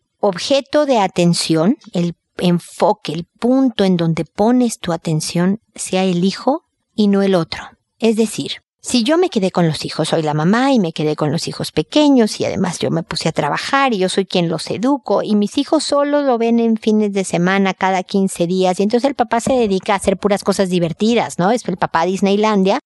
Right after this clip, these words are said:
pues porque él no educa, él no tiene que pelearse con ellos para que se laven los dientes, para que hagan las tareas, ¿no? Todo es diversión con ellos y entonces mis hijos lo adoran y entonces a mí me parece muy irresponsable y entonces estoy muy enojada, ah, ah, ah. Y entonces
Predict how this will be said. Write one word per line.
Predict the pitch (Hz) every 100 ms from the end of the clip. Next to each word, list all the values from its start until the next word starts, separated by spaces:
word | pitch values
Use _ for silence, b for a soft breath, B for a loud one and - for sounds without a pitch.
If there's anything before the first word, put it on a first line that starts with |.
| _
pues | 262 254
porque | 233 202 190 196
él | 202
no | 208
educa, | 254 392 - - - -
él | 185 202
no | 196 196
tiene | 190 196 175
que | -
pelearse | 180 185 - 170
con | 175
ellos | 175 175
para | - 156
que | -
se | 170
laven | 175 170
los | 147 156
dientes, | 196 175
para | - 160
que | -
hagan | 160 160
las | 143 - _
tareas, | 135 180 240 196 - - -
¿no? | 180 214 B B
Todo | 226 247
es | 247
diversión | 208 185 - 208 208
con | 190 190
ellos | 202 208 190
y |
entonces | 175 196
mis | 196 180 220
hijos | 226 233 220
lo | 160
adoran | 156 214 247 226 202
y |
entonces | - - 202 196 170
a |
mí | 170
me | 180 175
parece | 160 170 160
muy | 185 240
irresponsable | 214 170 - 202 220 247 240
y |
entonces | 202 214 214 196
estoy | 170 220 208
muy | 214 233 214
enojada, | 180 160 262 226 -
ah, | 220 -
ah, | 147
ah. | - - - -
Y | 208 220
entonces | 214 - 349 427 392 - - - -